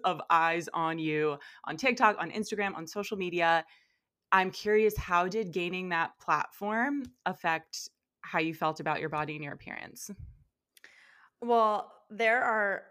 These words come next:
Speaker 2: a lot of weeks that I have where I won't put out content because I don't feel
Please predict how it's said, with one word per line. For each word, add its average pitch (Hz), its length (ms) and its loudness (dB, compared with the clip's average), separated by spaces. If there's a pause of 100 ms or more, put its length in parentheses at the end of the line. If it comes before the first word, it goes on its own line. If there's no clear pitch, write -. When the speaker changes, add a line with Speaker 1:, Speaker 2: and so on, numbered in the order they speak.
Speaker 2:
a 208 100 0
lot 190 340 0
of 185 220 -6
weeks - 720 -10
that 208 140 -2
I 185 120 0
have 180 420 -4
where 196 240 -4
I 185 160 -2
won't 185 360 -6 (160)
put 202 240 -2
out 170 300 -4
content - 600 -8 (180)
because 196 480 -4 (160)
I 180 400 0
don't 165 260 -4 (100)
feel 170 640 -6